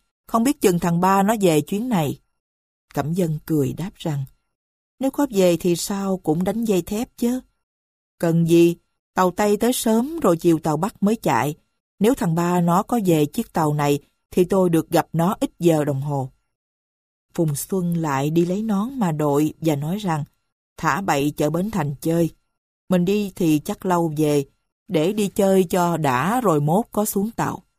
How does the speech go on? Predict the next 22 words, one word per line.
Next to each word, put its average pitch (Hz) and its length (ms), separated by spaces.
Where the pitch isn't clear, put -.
Cẩm 160 220
Vân 185 220
đứng 180 300
dòm 147 240
coi, 165 280
nàng 185 200
thấy 233 200
Phùng 170 220
Xuân 202 320
ra 190 200
khỏi 160 340
cửa 156 180
ngõ, 175 420
rồi 185 120
nàng 170 240
mới 220 120
thẳng 156 280
ra 202 160
sau 175 380
mà 156 200
nói 139 320
với 190 160